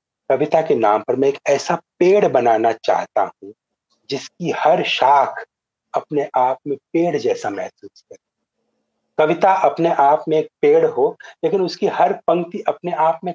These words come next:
कविता, मुकम्मल कविता हो। मैं एक ऐसी कविता की तलाश करना चाहता था और मजे की बात है कि कविता, इस तरह की कविता की तलाश में मुझे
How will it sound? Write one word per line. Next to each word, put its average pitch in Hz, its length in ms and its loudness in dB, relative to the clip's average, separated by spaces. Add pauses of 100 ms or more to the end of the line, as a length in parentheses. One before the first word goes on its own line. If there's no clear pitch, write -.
कविता, 160 460 -4 (440)
मुकम्मल 175 440 -2
कविता - 500 -12
हो। - 100 -14 (400)
मैं 185 140 -2
एक 190 60 -8 (100)
ऐसी 165 260 0
कविता 120 360 -2
की - 200 -10
तलाश 101 320 -2
करना 101 300 -14
चाहता 113 360 -8
था 127 120 -4
और 127 60 -2
मजे 139 320 -2
की 196 120 -8
बात 117 280 2 (100)
है 147 80 0
कि - 400 -12
कविता, 160 540 0
इस 202 140 -2
तरह 196 160 2
की 185 120 -6
कविता 156 380 0
की 175 240 -10
तलाश 127 540 2
में 143 280 -2 (340)
मुझे 170 360 0